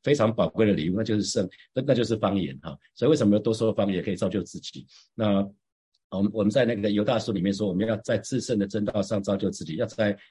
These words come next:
圣灵里祷告啊，在圣灵里祷告。所以鼓励弟兄姐妹多多的用方言祷告啊，不要只用悟性祷告，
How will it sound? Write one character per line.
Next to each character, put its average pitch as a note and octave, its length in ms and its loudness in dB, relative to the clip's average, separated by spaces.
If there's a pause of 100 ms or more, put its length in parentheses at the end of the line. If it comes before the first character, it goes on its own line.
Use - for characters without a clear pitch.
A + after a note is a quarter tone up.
(120)
圣 C3 280 4
灵 F#2 140 4
里 F2+ 140 2 (100)
祷 C2+ 220 -8
告 E2+ 260 -4
啊， - 80 -14
在 G2+ 100 -6
圣 G#2 160 -2
灵 F#2+ 140 2
里 F2+ 100 0
祷 E2 160 -6
告。 F2 160 -4
所 G#2 120 -4
以 - 20 -4
鼓 F2+ 160 0
励 A#2 140 2
弟 A2+ 80 2
兄 A2+ 120 4
姐 F#2 140 -4
妹 G2 180 0 (340)
多 A2 140 4
多 A2 160 4
的 G2 220 2
用 F#2+ 340 4 (300)
方 G#2+ 160 2
言 F2+ 180 0
祷 E2 220 -8
告 D2+ 180 -8 (140)
啊， E2 80 -14
不 A2 160 0
要 G#2+ 140 4
只 G2+ 180 -2
用 G2+ 180 6
悟 G#2+ 120 4
性 E2 160 0
祷 C#2 160 -8
告， F2+ 200 -4